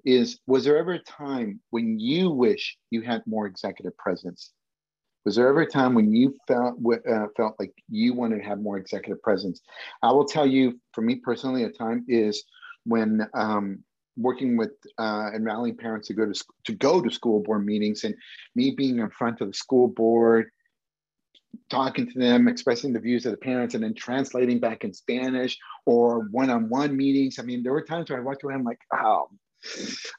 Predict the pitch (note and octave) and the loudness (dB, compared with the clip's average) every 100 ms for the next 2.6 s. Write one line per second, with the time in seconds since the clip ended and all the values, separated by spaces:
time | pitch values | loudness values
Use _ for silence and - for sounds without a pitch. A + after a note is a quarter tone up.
0 | - C3+ D#3 - _ _ _ _ _ _ | -2 0 0 -4 _ _ _ _ _ _
1 | _ _ _ - - A#2+ A2+ A#2 C#3 C#3 | _ _ _ -2 0 -2 -4 -2 -2 0
2 | C3+ A#2+ - D#3 C#3+ G2+ | -2 -2 -8 -10 -10 -12